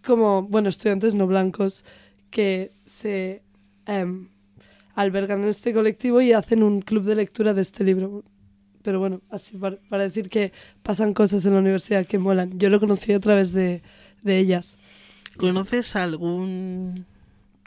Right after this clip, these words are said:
Speaker 2: desde lo que has estudiado, eh, tranquila, eh, no, no, no, no voy a, <laughs> no vamos a ir a por nadie, aquí no nos comemos a nadie, pero de todo lo que has estudiado, de todo lo que has aprendido en la universidad,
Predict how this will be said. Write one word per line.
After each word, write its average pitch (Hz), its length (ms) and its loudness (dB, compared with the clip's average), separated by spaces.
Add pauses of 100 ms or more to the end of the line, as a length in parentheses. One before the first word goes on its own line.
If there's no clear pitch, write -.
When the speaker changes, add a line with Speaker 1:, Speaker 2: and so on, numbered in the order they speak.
(120)
Speaker 2:
desde 160 520 -2
lo 147 120 -8
que 160 120 -8
has 160 120 -10
estudiado, 123 720 -10
eh, 120 160 -14
tranquila, 120 640 -10
eh, 127 80 -8
no, 120 320 -10
no, 110 240 -14
no, 107 340 -20 (420)
no 143 220 -2
voy 143 240 -6
a, 143 260 -10 (200)
<laughs> - 200 -20
no 185 140 0
vamos 196 320 2
a 196 80 4
ir 170 100 2
a 170 80 0
por 160 200 -4
nadie, 147 300 -4
aquí 151 140 -4
no 170 100 -4
nos 165 200 -8
comemos 143 480 -4
a 131 60 -4
nadie, 127 460 -6 (480)
pero 160 580 8
de 160 220 0
todo 196 280 6
lo 233 140 6
que - 100 0
has 185 180 2
estudiado, 175 720 4
de 170 140 2
todo 180 320 4
lo 180 120 4
que 160 160 0
has 165 200 -2
aprendido 156 580 0
en 156 180 -6
la 139 120 -2
universidad, 139 840 -6